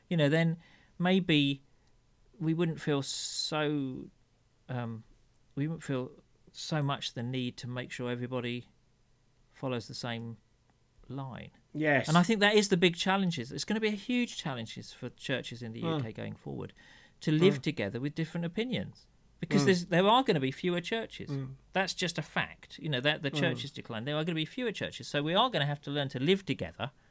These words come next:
Speaker 2: Mm.
Speaker 1: and to worship together and to find these ways forward.
Speaker 2: Mm. Yeah, exactly. And thinking about faith is complex sometimes, which is why I think it's always refreshing to come back to real simplicity.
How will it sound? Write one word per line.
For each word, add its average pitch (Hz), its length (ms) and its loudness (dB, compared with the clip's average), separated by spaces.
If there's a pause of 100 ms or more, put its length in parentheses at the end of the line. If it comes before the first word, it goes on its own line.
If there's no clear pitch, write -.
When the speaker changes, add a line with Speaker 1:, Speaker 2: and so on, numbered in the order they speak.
(300)
Speaker 2:
Mm. 127 160 -2
Speaker 1:
and 139 100 2
to 139 120 0
worship 165 420 2
together 104 300 -4
and 135 220 0
to 160 100 -4
find 170 580 2
these 113 240 -4
ways 101 300 -6
forward. 113 420 -8
Speaker 2:
Mm. 127 300 -2 (640)
Yeah, 196 220 4 (160)
exactly. 143 500 -2 (300)
And 220 260 2
thinking 247 540 2
about 127 340 0
faith 123 320 0
is 131 220 -2
complex 143 760 0
sometimes, 104 640 -4 (280)
which 175 200 2
is 160 100 -2
why 202 200 8
I - 20 6
think 165 240 0
it's 170 160 4
always 190 340 8
refreshing 135 640 0
to - 140 -4
come 139 240 4
back 135 340 0
to 127 340 4
real 131 360 6
simplicity. - 960 -2